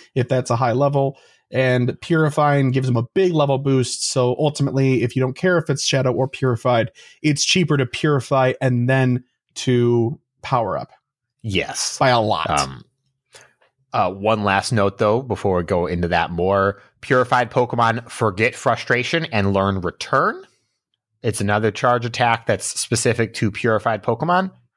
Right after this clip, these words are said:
Speaker 2: Return is a better move in terms of stats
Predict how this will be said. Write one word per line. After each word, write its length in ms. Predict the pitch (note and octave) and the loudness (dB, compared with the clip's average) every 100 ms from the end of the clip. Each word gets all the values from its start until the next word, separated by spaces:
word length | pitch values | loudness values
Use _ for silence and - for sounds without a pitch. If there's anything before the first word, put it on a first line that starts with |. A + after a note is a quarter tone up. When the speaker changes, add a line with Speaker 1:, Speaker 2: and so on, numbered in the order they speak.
| _ _ _ _ _ | _ _ _ _ _
Speaker 2:
Return 580 | - B2 B2 - D#3+ D#3 - | -2 -2 0 0 0 0 0
is 260 | C3+ C3 - | 0 0 0
a 320 | A#2+ G#2+ G#2 - | 2 2 0 -2
better 520 | G2+ G2+ G#2+ A#2+ B2+ | -2 0 2 2 2
move 640 | D#3 A#2 A2 D#3 D4 - - | 0 2 2 2 0 -6 -6
in 180 | C3 A2 | -2 0
terms 360 | G#2 A#2+ A2 G2+ | 0 0 0 0
of 120 | G2 | -2
stats 640 | - G#2+ G#2 C#3 - - | 0 0 0 0 -6 -12